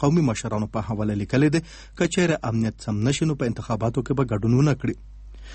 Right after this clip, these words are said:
د هیواد دولتي ورځپاڼه هم د خپل لومړي مخ په سر کې د امریکا د دفاع د وزیر په حواله لیکلې ده چې پاکستان په افغانستان کې ناامنیو ته لمن وهي. ورځپاڼه په خپله سرمقاله کې د پېښور په پیرل کانټیننټل هوټل کې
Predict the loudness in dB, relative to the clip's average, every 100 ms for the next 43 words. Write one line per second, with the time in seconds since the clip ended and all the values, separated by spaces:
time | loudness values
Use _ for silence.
0 | -16 -8 0 4 4 4 2 0 -2 -2
1 | -6 -2 -4 -2 -4 -6 -4 0 0 0
2 | -2 -4 -4 -4 -2 0 0 0 0 0
3 | 0 0 0 2 0 0 0 -2 -2 0
4 | 2 0 2 2 4 2 0 -4 -10 -6
5 | -2 0 0 0 0 0 0 0 0 0
6 | -2 2 2 2 2 0 0 2 2 2
7 | 2 0 -2 -6 -8 -20 -20 -18 -2 0
8 | 2 0 0 -2 -2 0 0 2 2 0
9 | 0 -2 0 0 2 2 2 0 0 0
10 | 0 0 0 0 0 0 0 0 -2 0
11 | 0 0